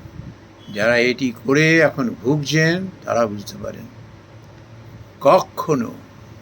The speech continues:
ভুলক্রমেও অন্যের ক্ষতি করা তো দূরের কথা, ক্ষতির চিন্তা পর্যন্ত করতে নেই। এতে তার যে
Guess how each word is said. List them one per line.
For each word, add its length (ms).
ভুলক্রমেও 960
অন্যের 400
ক্ষতি 380
করা 300
তো 140
দূরের 460
কথা, 320
ক্ষতির 360
চিন্তা 460
পর্যন্ত 540
করতে 360
নেই। 200
এতে 360
তার 560
যে 160